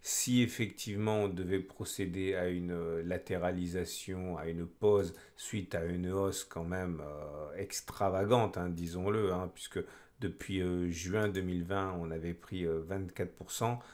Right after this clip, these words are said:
Donc en l'espace de quelques, quelques semaines, euh, il faut, il faut absolument consolider ça pour ne pas bâtir sur du sable et bien sur du, euh, béton armé. Il faut consolider, c'est une bonne chose.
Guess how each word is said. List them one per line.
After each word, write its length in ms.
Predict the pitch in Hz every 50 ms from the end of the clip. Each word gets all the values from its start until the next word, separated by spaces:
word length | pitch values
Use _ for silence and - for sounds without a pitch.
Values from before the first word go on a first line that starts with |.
| - - _ -
Donc 160 | - - -
en 40 | -
l'espace 420 | - 85 - - - 90 85 80
de 80 | - 85
quelques, 640 | - - 90 87 - - 87 85 85 82 82 82 80
quelques 300 | - 85 80 - - 85
semaines, 420 | - - - 90 92 101 110 113 110 - - - - - - - - -
euh, 200 | 90 85 87 90
il 220 | 92 92 92 92
faut, 400 | - - - - 110 101 - - - -
il 80 | 101
faut 140 | - - 107
absolument 500 | 104 101 - - - 110 98 98 98 95
consolider 640 | 95 - - 87 - - - 92 90 85 82 87 85
ça 200 | - - 92 90
pour 200 | 87 - - 87
ne 100 | 87 87
pas 180 | - - 92
bâtir 360 | 87 87 87 - - - 85
sur 180 | - - - 87
du 140 | 80 82 80
sable 320 | - - - 95 90 85 85
et 80 | 87 87
bien 240 | 82 82 90 90
sur 280 | 85 - - - 90 85
du, 260 | 80 87 87 90 90 -
euh, 120 | 85 82
béton 400 | 78 - 87 85 85 - - 82
armé. 240 | 80 80 80 82 82
Il 180 | 82 78 80 82
faut 260 | - - - - 98
consolider, 640 | 95 - 87 82 - - - 85 85 80 90 90
c'est 280 | 87 - - 87 - -
une 100 | 98 90
bonne 180 | 82 85 82 82
chose. 240 | - - - -